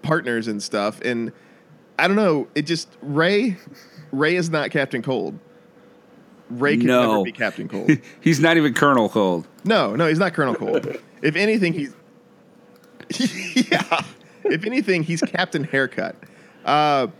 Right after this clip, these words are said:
Speaker 1: Kyle, are, are,
Speaker 3: You
Speaker 1: like,
Speaker 3: can't give yourself a
Speaker 1: I, I, I'm
Speaker 3: promotion.
Speaker 1: kinda done with, with Ray trying to, to,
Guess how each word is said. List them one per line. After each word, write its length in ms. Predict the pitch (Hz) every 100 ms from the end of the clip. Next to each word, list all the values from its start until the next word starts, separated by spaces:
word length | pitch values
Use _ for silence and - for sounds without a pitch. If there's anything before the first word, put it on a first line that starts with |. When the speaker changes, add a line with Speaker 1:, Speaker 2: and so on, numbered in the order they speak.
| - - - - - - - -
Speaker 1:
Kyle, 300 | - 294 311
are, 160 | 160 185
are, 220 | 185 175
Speaker 3:
You 120 | 160 160
Speaker 1:
like, 80 | 175
Speaker 3:
can't 220 | 160 131
give 160 | 139
yourself 400 | 123 139 131 123
a 40 | 107
Speaker 1:
I, 40 |
I, 80 | 147
I'm 80 | 208
Speaker 3:
promotion. 340 | 269 - 277
Speaker 1:
kinda 180 | 330 302
done 320 | 208 202 202 170
with, 200 | 156 131
with 160 | 143
Ray 260 | 120 135 139
trying 340 | - 135 127 120
to, 360 | 120 110 107 -
to, 340 | - 113 107